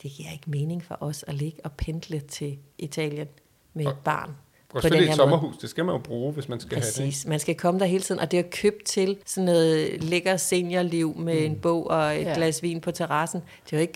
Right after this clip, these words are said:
Speaker 1: købt til en småbørnsfamilie.
Speaker 3: Nej.
Speaker 1: Det var ikke det, der var tanken.
Speaker 3: Nej.
Speaker 1: Der var lidt en game changer der. Så passer Falster bare meget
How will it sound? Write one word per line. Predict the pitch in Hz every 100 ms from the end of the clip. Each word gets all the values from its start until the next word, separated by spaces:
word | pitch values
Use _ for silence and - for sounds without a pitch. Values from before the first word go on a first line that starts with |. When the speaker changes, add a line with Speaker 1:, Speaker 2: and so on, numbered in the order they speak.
| -
Speaker 1:
købt | 156
til | - 151
en | 143
småbørnsfamilie. | - 151 143 - 143 - 151 147
Speaker 3:
Nej. | 147 156
Speaker 1:
Det | 160
var | 160
ikke | 165
det, | 160
der | 151
var | 147
tanken. | 139 - 156 135
Speaker 3:
Nej. | 147 -
Speaker 1:
Der |
var | 180 180
lidt | 180 180
en | 180 170
game | 180
changer | - 156 156 160
der. | 151 147 139 - _
Så | -
passer | 185 - 185 180
Falster | 165 - 151 - 165
bare | 147 151
meget | 160 160 180